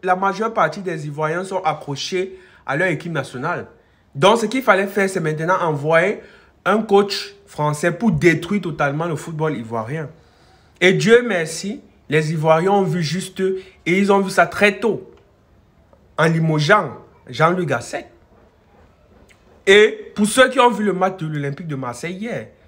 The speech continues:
ne vont, vont partager le même avis que moi. Voilà. Parce qu'à l'heure actuelle, Jean-Louis Gasset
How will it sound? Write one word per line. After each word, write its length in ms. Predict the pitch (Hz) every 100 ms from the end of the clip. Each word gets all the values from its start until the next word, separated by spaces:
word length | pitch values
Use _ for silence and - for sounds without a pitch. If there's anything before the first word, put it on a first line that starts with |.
| _ _ _ _
ne 100 | 139
vont, 400 | 147 160 190 185
vont 160 | 160 196
partager 400 | 185 151 151 165
le 80 | 175
même 220 | 160 175
avis 220 | 139 165
que 100 | -
moi. 360 | 208 247 214 - _ _ _ _ _ _ _ _ _
Voilà. 560 | 160 320 262 - - - - -
Parce 180 | 160 -
qu'à 260 | 226 196
l'heure 140 | 190 233
actuelle, 300 | 196 214 190
Jean-Louis 280 | 190 214 185
Gasset 460 | 147 143 180 -